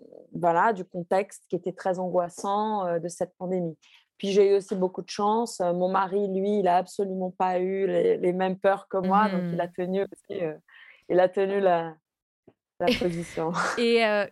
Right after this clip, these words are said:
Speaker 2: quelle correspondance symbolique tu as vue justement dans ce moment de la
Speaker 1: Mm.
Speaker 2: pandémie et de comment cette symbolique, en
Speaker 1: Mm.
Speaker 2: fait, t'a, t'a, t'a prise dans les bras, t'a rassurée ? Qu'est-ce,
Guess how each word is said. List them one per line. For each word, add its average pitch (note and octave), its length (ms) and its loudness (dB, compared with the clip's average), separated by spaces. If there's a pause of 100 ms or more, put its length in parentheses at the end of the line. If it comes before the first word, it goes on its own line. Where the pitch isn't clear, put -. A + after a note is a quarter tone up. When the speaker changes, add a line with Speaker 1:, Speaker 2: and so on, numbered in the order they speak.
Speaker 2:
quelle F#4+ 180 0
correspondance B3 1000 -2
symbolique A3 560 -2
tu - 180 -6
as F3+ 80 0
vue F3+ 220 -6
justement G3 500 -6
dans E3+ 140 -6
ce - 160 -10
moment F3+ 420 -4
de F#3 140 -4
la E3 200 -2
Speaker 1:
Mm. F#3+ 100 -4
Speaker 2:
pandémie F#3 640 -4
et F#3+ 80 -4
de E3 440 -4 (400)
comment B3 220 -2
cette C#4 220 -4
symbolique, A#3+ 560 -4
en F#3 80 -4
Speaker 1:
Mm. F3+ 40 -4
Speaker 2:
fait, A#3+ 400 -8
t'a, E3+ 460 -4 (540)
t'a, F3 300 0
t'a F#3 140 -2
prise C4 260 -6
dans A#3 100 -4
les G#3+ 100 -2
bras, C4 600 2
t'a G3 140 -2
rassurée ? A#3 1040 -4
Qu'est-ce, A#3+ 200 -10